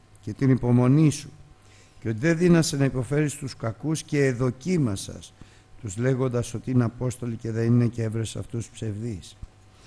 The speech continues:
Και υπέφερες και έχεις υπομονή, και δια το όνομά μου εκοπίασας και δεν απέκαμας. Πλην έχω τι κατά σου,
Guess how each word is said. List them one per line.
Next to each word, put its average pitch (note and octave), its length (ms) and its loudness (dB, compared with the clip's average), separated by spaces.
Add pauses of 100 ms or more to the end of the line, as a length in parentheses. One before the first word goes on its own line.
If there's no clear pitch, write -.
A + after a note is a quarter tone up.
(340)
Και C#3 180 4
υπέφερες C3+ 840 -2 (280)
και F3 120 -6
έχεις - 280 0
υπομονή, F#2 600 -6 (500)
και A2 100 -8
δια A#2 180 -2
το C3+ 100 -4
όνομά C3 340 2
μου C3 100 2
εκοπίασας A#2 1000 -6 (240)
και A2+ 80 -12
δεν C3 200 0
απέκαμας. F2 760 -8 (520)
Πλην A#2 240 -2
έχω A2+ 260 -2
τι G#2+ 120 -8
κατά G2 280 -8
σου, F#2 360 -10